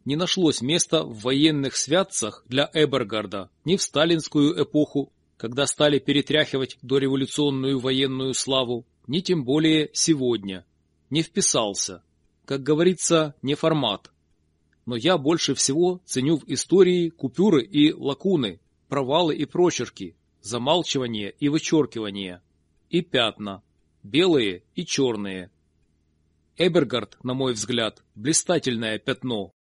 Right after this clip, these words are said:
История о золотом выстреле, попадании прямо в цель с первого раза в нужное время, в нужный момент. Я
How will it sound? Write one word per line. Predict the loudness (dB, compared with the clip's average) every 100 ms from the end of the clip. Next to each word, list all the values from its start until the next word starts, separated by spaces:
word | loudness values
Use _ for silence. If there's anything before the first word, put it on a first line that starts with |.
| _ _ _ _ _ _ _
История | -8 -4 2 4 6 4 2 -2 -4
о | -2 -2
золотом | -4 -2 0 4 4 4
выстреле, | 4 4 4 -6 -4 -6 -10 _ _ -10
попадании | -8 -4 0 0 2 0 0 -4
прямо | 0 0 0 -4
в |
цель | -2 2 2 2
с | -8
первого | 0 0 2 0 -2
раза | 2 2 2 -4 -6
в |
нужное | -2 0 0 -2 -2
время, | 2 0 0 -4
в | -4
нужный | -4 -2 -2
момент. | -2 -4 -2 -4 -6 -14 _ _ _ _ _ _ _ _ _ _ _
Я | 0 2 2